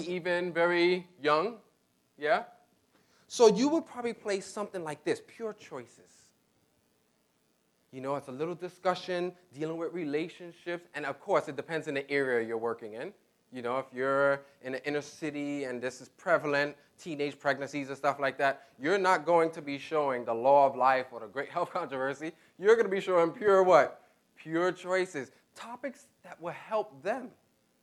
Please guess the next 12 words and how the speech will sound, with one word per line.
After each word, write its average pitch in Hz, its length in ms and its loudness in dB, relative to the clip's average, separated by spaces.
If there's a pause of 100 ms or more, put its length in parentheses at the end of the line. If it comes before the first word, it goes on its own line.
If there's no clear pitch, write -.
(260)
One 233 160 6
of 214 80 4
the 196 80 -2
topics 196 380 4
here, 226 220 -2 (460)
I 175 400 4
lust - 500 -4
you. 101 160 -20 (2500)
Some 175 220 2
guy 196 300 8
told 202 440 4
her 139 460 0